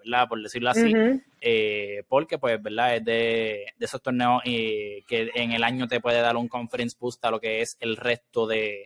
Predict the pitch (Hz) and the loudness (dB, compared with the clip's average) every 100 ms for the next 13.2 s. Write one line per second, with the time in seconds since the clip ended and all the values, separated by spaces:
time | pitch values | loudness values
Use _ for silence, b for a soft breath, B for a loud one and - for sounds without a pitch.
0 | 104 - 107 113 127 110 113 - _ _ | -18 -8 -2 2 2 0 -6 -14 _ _
1 | 120 - 113 110 110 104 104 101 98 95 | -6 -4 -4 -2 -2 -2 -4 -6 -8 -10
2 | - _ 110 113 131 139 123 110 113 113 | -14 _ -2 2 2 4 2 0 -2 -2
3 | 110 131 123 120 113 123 214 220 214 220 | -2 0 2 2 0 4 8 10 10 8
4 | 220 214 202 196 123 120 120 117 - 123 | 6 4 2 2 0 0 0 0 0 -2
5 | - 117 117 123 113 113 - - 113 107 | 0 2 4 4 4 -4 -12 0 2 2
6 | 110 120 127 127 202 190 190 113 110 110 | 4 6 6 6 6 8 6 4 2 -2
7 | 107 110 110 113 113 101 110 107 113 107 | -4 -2 -4 -4 -6 -4 -6 -6 -4 0
8 | 107 101 98 185 208 214 202 214 208 208 | 0 -2 -8 -2 2 2 4 2 4 0
9 | 214 202 208 185 - 226 220 214 220 254 | -2 -8 -6 -6 -4 -2 -2 -4 -6 -2
10 | 269 262 277 277 302 269 233 214 220 226 | -2 -2 -4 -4 -6 -6 -2 -2 -2 -2
11 | 226 214 214 202 202 226 247 226 196 190 | 0 0 -2 -4 -2 -4 -2 0 0 -2
12 | 208 233 233 240 226 208 202 196 196 190 | -6 -6 -6 -8 -12 -6 -4 -2 0 4
13 | 196 226 | 6 6